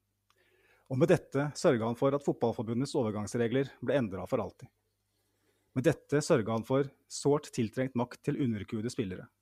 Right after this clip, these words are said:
Klubbene kunne ikke lenger tviholde på spilleresensene i like stor grad, og var pliktige til å signere nye avtaler ved utløpte kontrakter, samt betale lønn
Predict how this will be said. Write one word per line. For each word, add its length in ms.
Klubbene 480
kunne 240
ikke 160
lenger 300
tviholde 380
på 120
spilleresensene 800
i 320
like 200
stor 160
grad, 360
og 140
var 100
pliktige 400
til 140
å 20
signere 400
nye 240
avtaler 640
ved 160
utløpte 320
kontrakter, 460
samt 400
betale 320
lønn 240